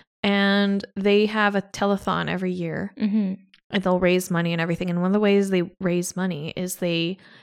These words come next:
Speaker 1: one of their partners is Maison Bonneville, which makes houses.
Speaker 2: Okay.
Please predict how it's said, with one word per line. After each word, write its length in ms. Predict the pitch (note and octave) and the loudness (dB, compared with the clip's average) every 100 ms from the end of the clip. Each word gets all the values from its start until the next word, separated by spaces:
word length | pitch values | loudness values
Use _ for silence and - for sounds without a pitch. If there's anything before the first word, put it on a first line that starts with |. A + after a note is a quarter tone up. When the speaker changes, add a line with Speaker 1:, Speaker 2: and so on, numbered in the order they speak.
| _ | _
Speaker 1:
one 100 | G3 | 0
of 60 | G#3 | 2
their 100 | G3 | 2
partners 460 | - G3 G3 F#3 | 2 0 2 0
is 140 | F#3 F3 | -2 -2
Maison 320 | F3 F3 F3 | -2 0 -2
Bonneville, 420 | E3+ D#3+ - - - | -2 -4 -6 -8 -6
which 200 | F#3 - | -4 -2
makes 520 | F3 F3 - - - - _ | -4 -4 -4 -4 -6 -12 _
houses. 680 | - - F3+ - B2 - - - _ - | -6 0 0 0 -6 -8 -12 -16 _ -4
Speaker 2:
Okay. 400 | G3 - E3+ G#3+ | -4 -2 -2 -2